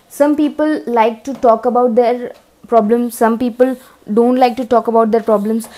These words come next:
So interpersonal needs get satisfied if a particular person needs to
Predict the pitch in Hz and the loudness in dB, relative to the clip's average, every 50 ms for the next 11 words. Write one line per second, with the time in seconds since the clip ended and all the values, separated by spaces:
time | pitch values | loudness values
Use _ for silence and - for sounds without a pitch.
0 | - - - - 302 285 - 262 262 226 302 302 302 302 302 285 302 311 302 277 | -20 -12 -4 0 0 0 2 0 0 0 0 0 0 0 -2 -2 -2 -2 -2 0
1 | 254 262 285 277 233 254 285 285 - - 254 202 190 - 262 - - - 214 202 | 0 0 -2 -2 -2 -4 -4 -4 -2 0 -2 0 0 -2 -6 -6 -2 0 0 0
2 | 240 240 - - - - - - 269 233 233 254 247 262 - 285 294 277 247 - | 0 -2 -6 -12 -20 -18 -10 -4 -2 2 2 2 2 2 0 0 0 0 0 0
3 | 247 240 240 - 277 269 240 214 214 220 254 294 330 311 262 - - - - - | 0 0 0 -2 -4 -2 -2 0 0 2 2 2 2 2 0 -4 -10 -18 -20 -20
4 | - _ _ _ _ - - - - 320 330 302 233 - | -20 _ _ _ _ -20 -8 0 4 4 4 4 4 0